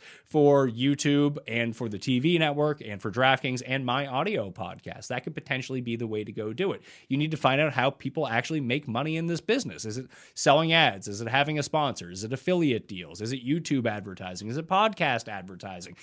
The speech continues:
Do you have an affiliation with a different site that can amplify your voice and try to get people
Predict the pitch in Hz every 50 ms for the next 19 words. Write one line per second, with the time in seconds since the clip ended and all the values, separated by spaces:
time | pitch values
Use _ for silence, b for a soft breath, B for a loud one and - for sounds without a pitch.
0 | B B B B _ 165 170 160 160 165 151 156 147 147 160 151 151 147 143 143
1 | 143 135 - 147 143 127 143 135 135 127 - 139 120 - - 135 139 131 - 127
2 | - 139 131 120 117 123 123 - 147 135 - - 135 131 131 135 127 120 110 110
3 | 110 123 143 139 - 139 113 - - - 123 123 131 135 127 131 110 123 123 123
4 | - - 147 156 - - 113 110